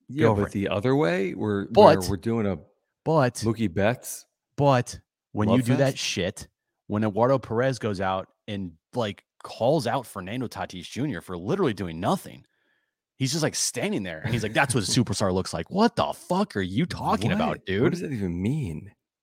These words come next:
Speaker 1: I mean, get a fucking, get over yourself, bro.
Speaker 2: I
Speaker 1: I,
Speaker 2: mean, w-,
Speaker 1: Eduardo,
Speaker 2: he thinks
Speaker 1: what
Speaker 2: Betts
Speaker 1: the
Speaker 2: is better than, than Tatis because he hit a big home run. Tatis has hit big home runs.
Speaker 1: Like, fuck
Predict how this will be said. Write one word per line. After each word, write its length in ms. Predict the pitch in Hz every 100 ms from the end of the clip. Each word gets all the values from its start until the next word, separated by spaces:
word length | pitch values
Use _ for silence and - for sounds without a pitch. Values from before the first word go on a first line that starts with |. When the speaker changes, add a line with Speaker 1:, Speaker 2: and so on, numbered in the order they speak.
| _ _
Speaker 1:
I 120 | 135 139
mean, 240 | 131 104
get 220 | 90 202
a 140 | 170 87
fucking, 760 | - - 196 190 107 85 76 _ _ _ _ _ _ _ _ _ _ -
get 120 | 220
over 200 | 247 240
yourself, 560 | 123 85 - 82 -
bro. 460 | - 85 98 160 185 _ _ _ _ _ -
Speaker 2:
I 60 |
Speaker 1:
I, 100 | 107
Speaker 2:
mean, 100 | 107
w-, 220 | 98 123 180
Speaker 1:
Eduardo, 360 | 175 196 175 147
Speaker 2:
he 60 |
thinks 120 | 101 -
Speaker 1:
what 120 | -
Speaker 2:
Betts 240 | 120 143
Speaker 1:
the 60 | 110
Speaker 2:
is 100 | 90
better 260 | 104 110 123
than, 300 | 110 104 85 - _ -
than 200 | 107 101
Tatis 440 | 110 98 113 117
because 140 | 101
he 100 | 90
hit 120 | 98 104
a 40 |
big 220 | 71 101
home 240 | 101 90 80
run. 300 | 90 120 113
Tatis 220 | 110 -
has 180 | 175 123
hit 140 | 85
big 160 | 87 82
home 220 | 87 76
runs. 300 | 80 117 - _ _
Speaker 1:
Like, 320 | 139 139 135
fuck 680 | - - - 202 196 202 196